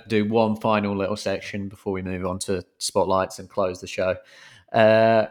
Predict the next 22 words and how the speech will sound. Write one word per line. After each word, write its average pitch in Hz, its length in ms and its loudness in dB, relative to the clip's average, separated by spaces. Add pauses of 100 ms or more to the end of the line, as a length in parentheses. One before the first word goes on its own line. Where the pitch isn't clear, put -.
(120)
we'll 127 160 0
just 127 240 -10
go 143 100 6
around 123 220 6
the 95 80 0
room, 120 240 2
I 92 80 0
guess. 98 480 -2
Alfie, 117 840 2
um, 107 840 0
you're 107 160 2
not 107 180 4
gonna 92 160 -6
go 92 160 0
first 98 420 -2
'cause 95 140 -6
you've 92 220 -10
caused 92 400 -6
us - 400 -10 (340)
major 98 300 -2
stress. - 540 -2 (300)
Mac, 117 380 0